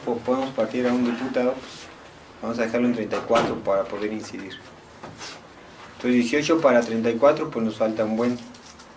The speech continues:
¿sí? Entonces, vean cómo el esquema de, de integración de la Asamblea acota. Primero, acota la participación ciudadana con cuarenta designados.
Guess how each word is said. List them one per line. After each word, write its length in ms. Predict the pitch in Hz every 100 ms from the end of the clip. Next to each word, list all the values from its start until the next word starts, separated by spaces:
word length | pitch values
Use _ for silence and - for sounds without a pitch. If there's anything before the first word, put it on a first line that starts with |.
| -
¿sí? 120 | 104 104 - - - - - - - - - -
Entonces, 240 | - 120
vean 220 | 139 147
cómo 260 | 156 147 147
el 140 | 139
esquema 500 | 120 - 135 143 139
de, 340 | 127 113 101 - 110
de 160 | 107
integración 680 | 107 113 117 113 113 131 135
de 120 | 123
la 100 | 117
Asamblea 720 | 104 113 110 117 120 123 120 - - - - - -
acota. 460 | 104 139 135 - - - - -
Primero, 280 | 123 147 180
acota 340 | 170 170 165 147
la 140 | 127
participación 580 | 123 - - 117 131 123
ciudadana 400 | 123 110 113 113
con 200 | 101 92
cuarenta 420 | - 107 110 110
designados. 560 | 95 - 98 98 92